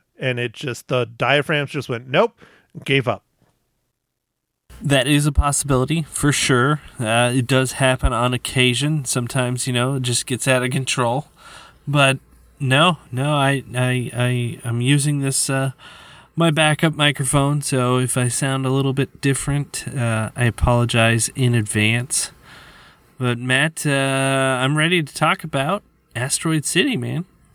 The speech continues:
Speaker 1: Well, I apologize in advance because I'm not gonna edit this shit because I know it's gonna pick up everything you do in that room. So, you know what? On with the show, Mike. Asteroid City, it is Wes Anderson's latest film.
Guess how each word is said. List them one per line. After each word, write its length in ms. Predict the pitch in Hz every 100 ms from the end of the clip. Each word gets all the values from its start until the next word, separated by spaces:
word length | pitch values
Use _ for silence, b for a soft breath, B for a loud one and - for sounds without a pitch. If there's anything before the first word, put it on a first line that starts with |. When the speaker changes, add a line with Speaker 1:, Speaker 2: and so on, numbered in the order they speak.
| _ _ -
Speaker 1:
Well, 260 | 151 147
I 160 | 175 180
apologize 640 | 196 180 175 147 151 139
in 80 | 147
advance 460 | 135 117 135 131 -
because 280 | 135 135 120
I'm 120 | 127
not 160 | 135
gonna 180 | 139 127
edit 280 | 131 139 131
this 160 | 127 107
shit 260 | - 113
because 320 | - 120 127 120
I 120 | 120
know 260 | 127 143
it's 100 | 139
gonna 160 | - 123
pick 220 | - 135
up 100 | 123 -
everything 560 | - 135 147 151 143 143
you 120 | 123
do 260 | 117 131 135
in 80 |
that 180 | 131 107
room. 360 | 104 123 190 - B B B B
So, 480 | - 185 160 151 b b b -
you 160 | 165
know 120 | 185 180
what? 320 | 190 247 - -
On 220 | 160 202 233
with 140 | 214
the 100 | 202
show, 460 | - - 233 233 b b
Mike. 320 | 143 175 196 - _
Asteroid 540 | - 190 - 202 196 165
City, 480 | - 202 214 220 208 b b b b
it 180 | 165 170
is 200 | 165 120
Wes 320 | 135 185 -
Anderson's 600 | 196 185 160 190 170 123
latest 380 | 127 160 196 -
film. 500 | - 180 175 190